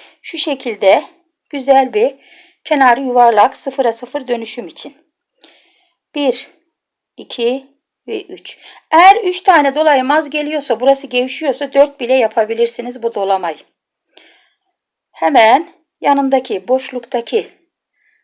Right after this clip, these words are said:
tığ battımın içine girip bir,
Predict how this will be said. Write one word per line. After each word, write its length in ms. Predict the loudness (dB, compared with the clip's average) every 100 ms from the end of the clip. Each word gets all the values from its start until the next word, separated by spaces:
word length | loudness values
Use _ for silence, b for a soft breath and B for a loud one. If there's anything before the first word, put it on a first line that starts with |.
| _ _
tığ 220 | -6 0
battımın 420 | -2 -2 -14 -14
içine 360 | -12 -14 -14 -16
girip 600 | -12 -6 -2 -4 -6 _ _ _ _ _ _ b b b b _
bir, 440 | -8 -4 -4 -6